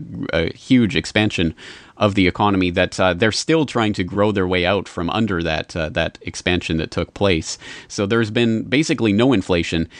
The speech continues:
which is what, uh, uh, the whole Abenomics that we were, uh, heard so much about last year is supposedly designed to do, is to, to get inflation going again in the Japanese economy,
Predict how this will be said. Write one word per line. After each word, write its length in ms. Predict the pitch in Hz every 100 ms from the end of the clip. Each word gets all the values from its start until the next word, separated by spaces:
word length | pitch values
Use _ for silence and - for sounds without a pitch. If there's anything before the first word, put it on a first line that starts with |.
| - -
which 220 | 117 127
is 120 | 110
what, 320 | 110 147 -
uh, 380 | 135 117 107 95 - -
uh, 320 | 85 82 85
the 180 | 131 95
whole 340 | 90 127 113
Abenomics 760 | - 113 107 101 120 95 - -
that 140 | 90
we 100 | 87
were, 160 | 85 85 -
uh, 300 | - 82 95 -
heard 260 | - 101
so 100 | -
much 180 | 92 92
about 200 | 90 87
last 320 | 101 139 -
year 140 | 95 90
is 200 | - 101
supposedly 640 | 107 123 131 120 95 90
designed 540 | 87 90 101 95 90 -
to 100 | 87
do, 220 | 113 85
is 160 | 78
to, 240 | - 85 82
to 160 | -
get 260 | 85 98 110
inflation 560 | 104 87 92 87 87 82
going 300 | 92 95 82
again 260 | 82 80
in 100 | 82
the 60 | 80
Japanese 460 | 85 82 87 80
economy, 480 | - 110 110 87 85